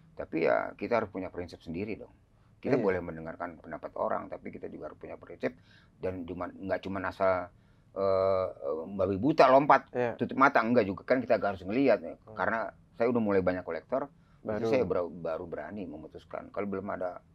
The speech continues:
Speaker 1: sama sekali kita keluar dari mana kan?
Speaker 2: Iya.
Speaker 1: Kan kita boleh-boleh idealis, tapi realistis juga kan harusnya. Ya
Speaker 2: Harus
Speaker 1: kan?
Speaker 2: ada,
Speaker 1: Harus
Speaker 2: iya.
Speaker 1: realis juga. Loh, bagaimana
Speaker 2: Kalau nggak
Speaker 1: hidup?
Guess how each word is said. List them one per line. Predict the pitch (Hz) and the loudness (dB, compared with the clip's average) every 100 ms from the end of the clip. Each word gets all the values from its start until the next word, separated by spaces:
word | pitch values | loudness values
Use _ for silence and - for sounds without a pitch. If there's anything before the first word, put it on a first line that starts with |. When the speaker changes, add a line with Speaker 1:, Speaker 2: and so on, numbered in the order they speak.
| _ _ _ | _ _ _
Speaker 1:
sama | - 95 | -12 -10
sekali | 101 - 107 | -10 -6 -6
kita | 123 123 - | -6 -8 -8
keluar | 107 104 117 165 - | -6 -2 0 -2 -4
dari | 82 85 | -4 -4
mana | 82 113 262 254 95 92 | -4 -6 -4 -4 -4 -6
kan? | - | -6
Speaker 2:
Iya. | - - - - 117 107 | -6 -12 -16 -12 -10 -8
Speaker 1:
Kan | - 175 - | -6 -6 -6
kita | 143 170 | -2 0
boleh-boleh | 165 143 127 127 123 | 4 4 4 2 0
idealis, | 120 143 165 151 | 2 4 4 0
tapi | - 160 | -4 0
realistis | 139 107 110 143 | 2 2 2 0
juga | 143 196 - | 0 -4 0
kan | 131 | 0
harusnya. | 135 107 - 90 - - | 0 -2 -6 -10 -12 -8
Ya | 104 | -2
Speaker 2:
Harus | 110 | 0
Speaker 1:
kan? | - 120 | 6 6
Speaker 2:
ada, | 120 120 123 101 | 8 6 6 4
Speaker 1:
Harus | - - | 0 4
Speaker 2:
iya. | 160 190 175 | 10 12 12
Speaker 1:
realis | 139 151 139 | 12 8 4
juga. | 180 180 143 - - - | 4 6 4 2 -20 -10
Loh, | 104 147 156 50 - - - - - - | -2 2 2 2 -2 -8 -16 -20 -20 -14
bagaimana | - 127 135 139 | 2 6 8 10
Speaker 2:
Kalau | 147 | 10
nggak | 151 | 10
Speaker 1:
hidup? | - 220 | 10 10